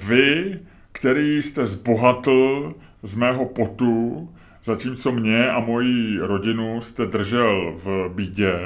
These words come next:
jediné, co po vás žádám, je, abyste ty svoje zisky, abyste část těch zisků použil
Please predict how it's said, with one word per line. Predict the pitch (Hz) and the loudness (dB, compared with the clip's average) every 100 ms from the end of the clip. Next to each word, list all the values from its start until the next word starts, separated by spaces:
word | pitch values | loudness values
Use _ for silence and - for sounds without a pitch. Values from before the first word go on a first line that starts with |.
| 120 - - - | -10 -16 -18 -10
jediné, | 98 113 117 135 139 135 135 | -2 0 4 2 2 -2 -4
co | - | -6
po | - | -4
vás | 127 120 | 0 0
žádám, | 104 110 120 117 | 2 2 2 0
je, | 107 107 113 | 0 0 0
abyste | 107 107 - 110 | -2 -4 -6 -6
ty | 113 | -6
svoje | 120 113 98 | -2 0 0
zisky, | 101 - - 117 113 | -2 -6 -4 -2 -2
abyste | 113 110 117 | -2 -4 -4
část | - 117 127 123 | 0 0 0 -2
těch | 123 95 | -4 -4
zisků | 104 - 117 110 | -6 -8 -10 -8
použil | 110 - 104 107 104 101 | -6 -6 -4 -2 -2 -4